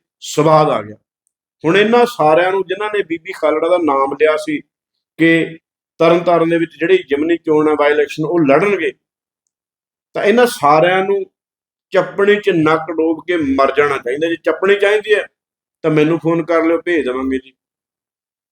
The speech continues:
ਜਾਂ ਕਿਸੇ ਭਾਂਡੇ ਪਕਾਉਣ ਵਾਲੇ ਨੂੰ ਪੱਕਾ ਹੀ ਕਹਿ ਦਿਆਂਗੇ ਵੀ ਜਾ ਕੇ ਵੰਡਿਓ ਘਰਾਂ ਦੇ ਵਿੱਚ ਇੱਕ ਦੋ ਗੱਡੀਆਂ, ਥੋੜ੍ਹੀਆਂ ਹੁੰਦੀਆਂ, ਵੀਹ ਤੀਹ ਹਜ਼ਾਰ ਦੀਆਂ ਵੰਡ ਦੇਣਗੇ।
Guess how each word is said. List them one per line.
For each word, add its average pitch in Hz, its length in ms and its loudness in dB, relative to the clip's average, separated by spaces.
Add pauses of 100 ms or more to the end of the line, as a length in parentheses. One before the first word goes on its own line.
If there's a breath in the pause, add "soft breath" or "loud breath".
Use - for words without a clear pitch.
(260)
ਜਾਂ 156 160 2
ਕਿਸੇ 165 440 -2 (600)
ਭਾਂਡੇ 151 320 4
ਪਕਾਉਣ 156 380 -2
ਵਾਲੇ 156 180 0
ਨੂੰ 160 100 -8
ਪੱਕਾ - 260 -6
ਹੀ 160 80 0
ਕਹਿ 156 180 -2
ਦਿਆਂਗੇ 170 200 -8
ਵੀ 156 100 -8
ਜਾ 139 140 -2
ਕੇ 143 120 -6
ਵੰਡਿਓ 131 440 -6
ਘਰਾਂ - 500 -6
ਦੇ 127 100 -2
ਵਿੱਚ 123 280 -8 (320)
ਇੱਕ 135 160 -4
ਦੋ 135 140 0
ਗੱਡੀਆਂ, 123 380 -4 (440)
ਥੋੜ੍ਹੀਆਂ 202 320 0
ਹੁੰਦੀਆਂ, 190 260 -2
ਵੀਹ 196 180 -6
ਤੀਹ 196 100 -6
ਹਜ਼ਾਰ 175 180 0
ਦੀਆਂ 160 120 -4
ਵੰਡ 143 200 -6
ਦੇਣਗੇ। 160 260 -2